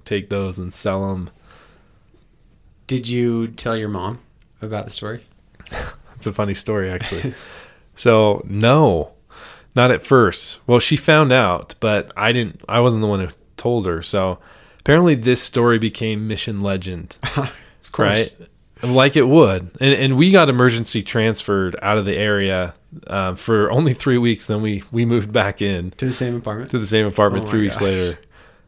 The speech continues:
Speaker 1: which, looking back, is crazy. Our mission president said he drove by and he,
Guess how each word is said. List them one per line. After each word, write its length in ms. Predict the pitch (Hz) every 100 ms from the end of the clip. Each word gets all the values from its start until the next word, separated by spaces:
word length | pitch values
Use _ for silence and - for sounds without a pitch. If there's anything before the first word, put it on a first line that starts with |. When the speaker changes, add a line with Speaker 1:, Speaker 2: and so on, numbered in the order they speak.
| _
Speaker 1:
which, 220 | - 123 123
looking 260 | 135 127
back, 280 | 110 110 104
is 100 | 101
crazy. 360 | - 104 98 95
Our 60 | 110
mission 260 | 135 - 127
president 340 | 127 117 107
said 220 | - 110
he 100 | 104
drove 320 | 98 110 107
by 300 | 95 101 98
and 160 | 95 95
he, 160 | 95